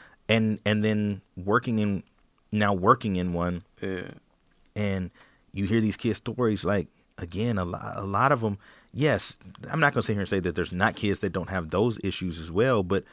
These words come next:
Speaker 1: the vast majority that I've come in contact with, these are kids that just literally got a raw deal.
Speaker 2: That's it.
Speaker 1: You know what I mean? This, that's literally it. You
Speaker 2: Like,
Speaker 1: know,
Speaker 2: they
Speaker 1: they
Speaker 2: gotta have, they have to go to work, to
Speaker 1: Yeah.
Speaker 2: support their family.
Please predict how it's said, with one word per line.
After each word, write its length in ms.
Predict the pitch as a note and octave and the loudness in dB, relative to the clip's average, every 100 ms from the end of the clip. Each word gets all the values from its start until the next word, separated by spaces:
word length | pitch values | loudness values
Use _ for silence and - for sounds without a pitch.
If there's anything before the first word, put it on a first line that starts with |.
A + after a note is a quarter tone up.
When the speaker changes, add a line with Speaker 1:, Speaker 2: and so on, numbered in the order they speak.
| - - - | -20 -20 -4
Speaker 1:
the 80 | F#2+ | -2
vast 360 | G2+ C#3+ D#3 | 2 0 2
majority 680 | A2+ F#2+ G2+ C#3+ A2+ F2+ F2+ - _ - | 0 0 4 4 4 0 -4 -12 _ -8
that 120 | - | -2
I've 160 | A#2 C#3 | 0 0
come 180 | - A2 | 0 -2
in 60 | |
contact 540 | E2 - C#3+ D3+ G2+ E2 | -2 0 0 2 0 0
with, 220 | F2 E2+ - _ _ _ _ _ _ _ - - | 0 -2 -4 _ _ _ _ _ _ _ -16 -4
these 240 | G#2+ F#3 | 2 2
are 60 | E3 | 2
kids 300 | - C3 A#2 | 2 0 2
that 120 | G#2+ | -2
just 260 | A2 A2 - | 0 -2 0
literally 320 | F#2+ A2+ A#2+ | 0 2 4
got 160 | A#2 | 6
a 60 | G#2+ | 6
raw 320 | F2+ G#2 C3+ | 4 2 2
deal. 400 | G2+ C3 E3+ - - _ | 2 4 4 0 -12 _
Speaker 2:
That's 240 | - G2 - | -8 -6 -4
it. 100 | G#2+ | -2
Speaker 1:
You 80 | G2+ | 2
know 60 | |
what 60 | A2+ | 2
I 20 | |
mean? 180 | A#2 B2 | 4 4
This, 140 | B2+ A2+ | 4 4
that's 320 | A#2+ C3 - - | 2 2 -2 -8
literally 600 | G#2 B2+ E3 D#3 D3 D3 | 0 2 4 4 4 6
it. 180 | F#3+ - | 6 4
You 80 | G2+ | 2
Speaker 2:
Like, 120 | A2 | 2
Speaker 1:
know, 40 | A2+ | 6
Speaker 2:
they 100 | A2+ | 8
Speaker 1:
they 60 | |
Speaker 2:
gotta 220 | A#2+ A2 G#2 | 10 10 8
have, 340 | A2+ A#2 A2 | 6 6 6
they 100 | A2 | 2
have 240 | A2+ B2 - | 4 4 4
to 80 | |
go 180 | A2 A2 | 4 6
to 60 | A2 | 6
work, 480 | G#2 B2 - - - - - - _ | 6 6 4 -2 -12 -20 -20 -20 _
to 60 | A2 | 4
Speaker 1:
Yeah. 160 | F#3 F#3+ | 6 8
Speaker 2:
support 220 | B2 A2 | 4 4
their 120 | A2 | 0
family. 380 | - D3+ - | 0 -4 -4